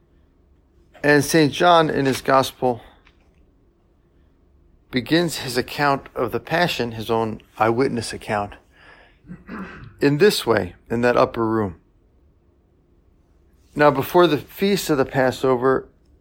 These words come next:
when Jesus knew that his hour had come to depart out of this world to the Father,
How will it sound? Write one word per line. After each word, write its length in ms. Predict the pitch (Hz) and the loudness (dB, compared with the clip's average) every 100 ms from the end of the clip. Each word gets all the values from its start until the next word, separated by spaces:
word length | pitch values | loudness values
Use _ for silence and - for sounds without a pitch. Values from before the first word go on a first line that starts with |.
| _ | _
when 220 | 135 131 | -4 -4
Jesus 480 | 117 151 139 135 - | -2 -2 -2 -4 -4
knew 220 | 143 156 | -2 0
that 160 | 143 139 | 0 -2
his 200 | 127 110 | -4 -2
hour 300 | 120 131 127 | 2 4 2
had 240 | 117 - | 0 -6
come 260 | - 135 120 | -2 -2 -2
to 80 | 117 | -4
depart 540 | 117 - 143 147 139 - - - - - _ _ - | -8 -2 4 4 2 -8 -14 -14 -20 -20 _ _ 0
out 240 | 120 127 | 2 4
of 100 | 120 | 2
this 220 | 117 - | -2 -4
world 260 | 117 120 117 | 0 0 0
to 80 | 104 | -4
the 80 | 110 | -6
Father, 600 | - 123 120 110 107 | 2 4 4 2 -2